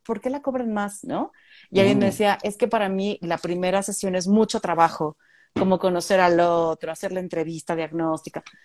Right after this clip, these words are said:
Speaker 1: Digo, "Pues es que yo ni hago entrevista, ¿no? Es un encuentro de decir, a ver, de aquí va esto, ¿cómo llegas? ¿Qué estamos haciendo acá?" Y tal.
Speaker 2: Ujú.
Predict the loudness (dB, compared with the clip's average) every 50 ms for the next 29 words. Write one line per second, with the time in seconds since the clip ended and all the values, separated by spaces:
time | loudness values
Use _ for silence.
0 | _ _ -2 0 0 0 0 -2 -4 -6 -4 -2 0 0 2 4 4 4 4 2
1 | 2 2 2 2 0 0 -2 -2 -2 -2 -2 -2 -2 -2 -2 -2 0 0 0 0
2 | 0 -2 0 0 2 2 4 4 2 2 2 2 4 6 6 6 6 6 4 2
3 | -2 _ _ _ -18 -16 -14 -4 -2 -2 -2 -2 -2 -4 -2 0 2 2 2 2
4 | 0 -2 -4 -4 -4 -4 -4 -4 -6 -8 -10 -12 _ _ -8 -6 -4 -4 -2 -2
5 | -2 -2 -2 -2 -2 -4 -4 -6 -8 -14 -20 _ _ _ _ _ _ -8 -4 -2
6 | -2 0 0 -2 -2 -2 0 0 0 0 -2 -2 -2 -4 -4 -4 -6 -8 _ _
7 | _ _ _ -12 -6 0 2 2 2 2 0 -4 _ _ _ _ _ _ -20 -14
8 | -8 -4 -2